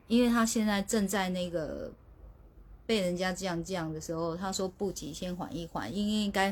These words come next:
很多人要去屠他，去屠杀他，所以再等一等。那这个，这封信的内容就是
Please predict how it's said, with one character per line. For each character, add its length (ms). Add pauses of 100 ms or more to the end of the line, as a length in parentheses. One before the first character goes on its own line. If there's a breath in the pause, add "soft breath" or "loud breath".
(120)
很 180
多 220
人 180
要 140
去 320
屠 260
他， 380 (400 soft breath)
去 160 (100)
屠 220
杀 260
他， 320
所 160
以 140 (300 loud breath)
再 120
等 160
一 120
等。 180 (120)
那 180
这 260
个， 120
这 140
封 200
信 200
的 60
内 240
容 160
就 100
是 160